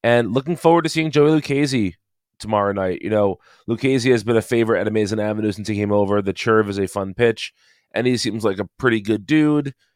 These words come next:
It's always nice to see someone come back from Tommy John surgery. His last couple of Syracuse starts have looked very good.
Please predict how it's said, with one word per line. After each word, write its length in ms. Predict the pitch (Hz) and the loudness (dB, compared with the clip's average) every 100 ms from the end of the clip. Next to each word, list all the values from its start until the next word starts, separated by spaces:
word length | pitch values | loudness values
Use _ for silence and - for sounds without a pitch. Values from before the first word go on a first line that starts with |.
| _ _ | _ _
It's 160 | 110 117 | -4 0
always 220 | 123 120 | 2 2
nice 180 | 117 113 | 2 -2
to 40 | |
see 100 | - | -2
someone 260 | 113 117 107 | -4 -4 -2
come 160 | 113 107 | -2 0
back 140 | 104 | 0
from 100 | 101 | -2
Tommy 200 | 104 101 | -6 -2
John 240 | 101 110 | -2 -2
surgery. 480 | 107 113 107 104 107 | -2 -2 0 0 -2
His 160 | 98 92 | -2 -2
last 260 | 104 113 | 2 2
couple 260 | - 113 104 | 0 -4 -2
of 80 | 101 | 0
Syracuse 460 | 127 120 - 117 | 0 0 -2 -6
starts 260 | - 107 107 | 0 0 0
have 120 | 90 | -6
looked 180 | 87 - | -10 -14
very 380 | 87 113 117 98 | -4 -2 -2 -4
good. 420 | 92 92 92 | -2 0 -2